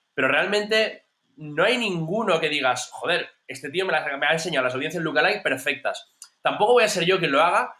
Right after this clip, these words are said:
porque es algo bastante extendido, pero creo que voy a clarificar bastante lo que son y estoy convencido que os voy a ayudar bastante con lo que voy a decir. Así que quedaos hasta el final del vídeo, vedlo entero de verdad, porque es un vídeo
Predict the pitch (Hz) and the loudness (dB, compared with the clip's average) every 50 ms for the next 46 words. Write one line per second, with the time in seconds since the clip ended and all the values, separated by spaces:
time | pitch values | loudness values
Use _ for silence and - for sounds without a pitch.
0 | _ _ - 127 127 135 143 170 170 160 156 151 - 143 139 139 127 - - 127 | _ _ -10 -8 -6 -6 -2 -2 0 0 0 0 -2 -4 -8 -8 -8 -6 -8 -6
1 | 123 131 139 156 190 214 - - _ _ _ _ _ - 151 147 139 156 180 214 | -4 -2 -2 -2 -2 -4 -4 -8 _ _ _ _ _ -4 -2 -2 0 0 0 0
2 | 220 214 196 208 214 208 196 180 175 165 165 160 - 165 165 175 170 151 131 - | 0 0 0 0 0 0 -2 -2 -2 -2 -4 -4 -2 -2 -2 0 0 -2 -2 -2
3 | - - 151 147 165 180 170 151 143 131 127 120 - 156 190 226 226 - _ _ | -4 -4 -4 -4 -4 -4 -4 -4 -4 -4 -4 -2 -2 -2 -2 -2 -4 -10 _ _
4 | _ _ _ - 131 135 135 165 165 208 214 196 180 - 180 196 185 175 139 156 | _ _ _ -12 -12 -10 -8 -6 -4 -2 -2 -2 0 0 0 0 0 0 0 0
5 | 160 160 151 151 156 147 135 131 - - 151 175 190 185 151 139 131 127 123 120 | 0 0 2 2 2 2 0 -2 -2 -4 -4 -4 -2 -2 -2 -2 -2 0 0 0
6 | 120 120 120 - 120 117 113 - 139 139 185 202 202 - _ _ _ _ _ - | 0 -2 -2 -4 -8 -8 -8 -8 -6 -6 -6 -6 -6 -10 _ _ _ _ _ -2
7 | 135 131 160 202 220 226 196 170 170 156 151 147 135 131 135 143 160 180 196 214 | 0 2 2 2 0 -2 -2 0 0 0 0 0 0 0 0 0 2 2 2 2
8 | 220 214 - _ _ _ - 131 151 175 190 175 160 156 160 180 175 139 127 127 | 2 0 -6 _ _ _ -6 -2 0 0 0 0 0 0 2 2 2 2 2 2
9 | 135 160 156 147 135 131 156 165 165 165 151 | 2 2 2 0 -4 -6 -6 -6 -6 -4 -4